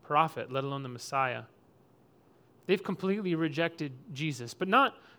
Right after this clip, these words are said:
Peter, no. Peter's is, Peter's denial is a,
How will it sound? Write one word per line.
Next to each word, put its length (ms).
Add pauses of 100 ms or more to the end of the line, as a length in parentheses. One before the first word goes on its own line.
(140)
Peter, 360
no. 420 (1400)
Peter's 460
is, 320 (1400)
Peter's 260
denial 460
is 160
a, 200